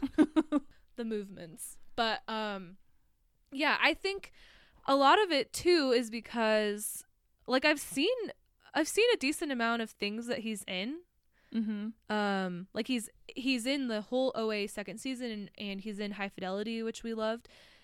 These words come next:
Speaker 1: And him playing Malcolm X, like, he didn't even look like the same person to me, you know?
Speaker 2: No, I was, like, shocked when I looked him up on I M D B and realized who he was.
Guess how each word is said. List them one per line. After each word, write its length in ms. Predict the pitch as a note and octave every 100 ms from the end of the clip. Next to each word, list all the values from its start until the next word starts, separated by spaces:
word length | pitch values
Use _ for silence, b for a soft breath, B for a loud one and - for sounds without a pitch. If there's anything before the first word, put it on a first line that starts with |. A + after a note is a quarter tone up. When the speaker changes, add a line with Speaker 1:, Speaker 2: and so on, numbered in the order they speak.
| b _
Speaker 1:
And 600 | A3+ A3+ G#3+ G3+ G3 F#3+ - _ _ _ _ _ _
him 280 | - C#4+ C#4
playing 220 | D#4 C4+
Malcolm 300 | B3 A#3 G#3
X, 320 | D#4 D#4+ - -
like, 200 | G#3+ -
he 240 | C#4+ D#4
didn't 240 | F4+ E4
even 320 | D#4 C#4+ B3 G#3
look 320 | F#3+ G#3 C#4+ A3+
like 100 | G3+
the 80 |
same 220 | G#3 G3+ F#3+
person 380 | B3 - -
to 120 | - -
me, 240 | - - _ _ -
you 120 | A3
know? 120 | F#3
Speaker 2:
No, 200 | B3 C4
I 160 | A3+ B3
was, 240 | C#4 D4+
like, 160 | C#4 -
shocked 500 | - - A#3 A#3 A#3
when 100 | G3+
I 100 | F#3+
looked 280 | F#3 G3 -
him 100 | G3+
up 100 | G3
on 80 | G3
I 80 | F#3
M 100 | F#3
D 100 | F#3
B 240 | F#3+ G3
and 100 | F#3+
realized 420 | G3 F#3+ F#3 -
who 100 | G#3+
he 160 | F#3+ F3+
was. 480 | F3+ - G#3 -